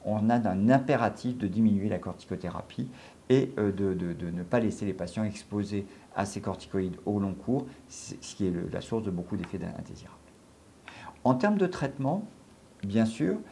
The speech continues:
on a des éléments pour, euh, utiliser les anti-inflammatoires qui sont surtout le traitement d'attente au moment des explorations.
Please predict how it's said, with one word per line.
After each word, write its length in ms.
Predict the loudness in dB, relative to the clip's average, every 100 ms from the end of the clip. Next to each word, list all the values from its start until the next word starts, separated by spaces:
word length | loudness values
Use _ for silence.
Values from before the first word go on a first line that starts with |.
| -20 -20 -2
on 220 | 4 8
a 120 | 6
des 300 | 6 2 2
éléments 380 | 0 0 0 0
pour, 480 | -2 0 2 2 -2 0
euh, 560 | 2 2 2 0 -2 -2
utiliser 580 | -6 -4 -6 0 2 4
les 240 | 4 2
anti-inflammatoires 880 | 0 0 -4 -2 -4 -4 2 2 2
qui 80 | -8
sont 160 | -8
surtout 340 | -8 -8 -4 -2
le 120 | -2
traitement 340 | -2 -6 -4 -2
d'attente 440 | -2 -2 -6 -4
au 20 |
moment 140 | -4 -2
des 100 | -4
explorations. 520 | -4 -4 -4 -8